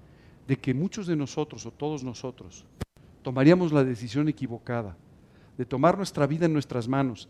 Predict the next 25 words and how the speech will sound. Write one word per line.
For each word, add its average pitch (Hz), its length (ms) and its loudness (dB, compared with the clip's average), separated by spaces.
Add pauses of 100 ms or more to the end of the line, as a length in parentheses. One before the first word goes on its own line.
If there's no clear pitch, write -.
en 127 120 -6
nuestros 127 300 -6
pequeños 165 500 -2
caminos, 143 600 -6 (640)
en 127 100 -4
nuestros 131 300 -4
pequeños 156 460 2
pensamientos, 123 880 -6 (1000)
y 127 80 -2
de 131 100 6
esta 156 180 4
manera 131 360 0
tratar 127 340 -2
de 127 80 -4
vivir 110 280 -8
la 104 120 -4
vida 95 260 -10 (320)
separados 107 600 -8
de 107 160 -6
Él, 170 140 -4 (920)
tomó 143 240 -2
la 180 100 4
decisión 143 460 0
de 131 100 -2
crearnos, 110 760 -6